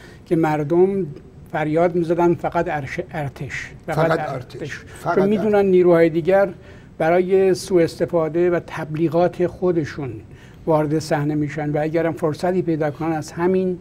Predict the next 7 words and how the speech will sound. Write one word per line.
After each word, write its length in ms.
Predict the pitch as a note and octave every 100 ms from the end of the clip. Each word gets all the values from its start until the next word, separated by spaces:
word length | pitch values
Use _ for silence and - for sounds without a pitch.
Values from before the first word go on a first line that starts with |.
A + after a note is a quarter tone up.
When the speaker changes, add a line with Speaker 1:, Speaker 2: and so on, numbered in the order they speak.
| - - - - E3+
Speaker 1:
اه، 220 | D3+ D3+ - - -
احتمال، 580 | D#3+ - E3 D#3 D#3 D3+
کمک‌های 480 | - D#3 D3 D#3 E3
احتمالی 1040 | E3+ D#3+ - E3 D#3 D3+ D3+ F#3 F#3+ F3+ - - -
می‌خوان 280 | F3 E3+ G3
یک، 100 | F#3+ D#3
یک 180 | F3+